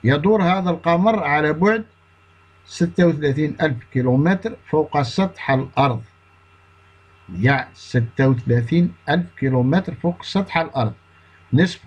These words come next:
قطر الأرض عند خط الاستواء يساوي ستة آلاف وأربعمائة كيلومتر. المطلوب منا أولا حساب السرعة الزاوية للقمر الاصطناعي.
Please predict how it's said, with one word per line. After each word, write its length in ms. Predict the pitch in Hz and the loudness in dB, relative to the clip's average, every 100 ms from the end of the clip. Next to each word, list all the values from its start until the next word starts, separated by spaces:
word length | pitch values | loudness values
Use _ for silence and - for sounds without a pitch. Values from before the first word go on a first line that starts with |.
| - | -4
قطر 260 | 175 165 156 | -2 -2 -4
الأرض 360 | - 160 139 120 _ _ _ _ | -2 -2 -2 -8 _ _ _ _
عند 280 | 120 143 131 | 0 2 2
خط 340 | 123 139 156 139 | 0 -2 -4 -4
الاستواء 680 | 135 113 - 127 175 - | -4 -6 -2 2 2 2
يساوي 560 | 135 120 143 139 160 233 - _ _ _ | 0 2 0 0 0 -2 -8 _ _ _
ستة 380 | - 143 - 127 | -6 -4 -2 0
آلاف 240 | 156 139 | 0 -2
وأربعمائة 540 | 131 120 113 120 151 160 _ - | -2 0 0 2 0 -2 _ -2
كيلومتر. 500 | 156 147 104 - - _ _ _ _ _ _ _ _ _ - | 2 2 0 -4 -14 _ _ _ _ _ _ _ _ _ -4
المطلوب 420 | 107 131 151 151 | 0 2 2 0
منا 260 | 151 156 156 | 0 0 -2
أولا 480 | 151 151 156 147 139 | -2 0 2 0 -4
حساب 360 | 156 139 147 | -6 -4 -4
السرعة 340 | 135 - 139 143 | -4 -2 0 0
الزاوية 480 | 123 147 143 139 | 0 0 2 2
للقمر 560 | 135 120 135 135 127 127 - | 0 -2 0 0 0 -4 -10
الاصطناعي. 880 | - - - 113 123 151 180 220 | -20 -16 0 4 4 4 2 0